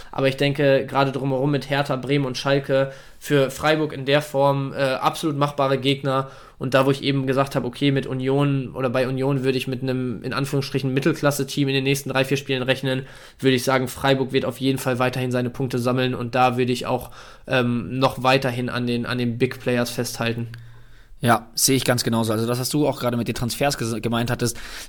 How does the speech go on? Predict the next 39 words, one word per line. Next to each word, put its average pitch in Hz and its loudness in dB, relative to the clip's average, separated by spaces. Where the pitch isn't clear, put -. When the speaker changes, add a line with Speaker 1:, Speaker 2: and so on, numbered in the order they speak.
Speaker 2:
ähm, 110 2
wenn 110 2
man 110 0
einmal 117 2
die, 107 0
die 107 -2
Kaderliste, 120 0
äh, 101 -8
sich, 110 -2
sich 110 -4
anschaut 120 0
von 113 -2
Freiburg, 117 2
muss - -2
man 123 4
schon 123 0
sagen, 113 2
geile 143 6
Transfers 127 0
und 113 -6
generell 120 2
eine 110 0
geile 117 2
Mischung 110 0
auch, 90 -10
ne? 113 2
Also, 107 2
Speaker 1:
Ja. 98 -2
Speaker 2:
ähm, 110 0
dass 117 0
du, 117 0
dass 110 -2
du, 113 -2
äh, 107 -6
'nen, 113 0
'nen, 107 -2
'nen 107 -4
Petersen 127 2
hast, 117 0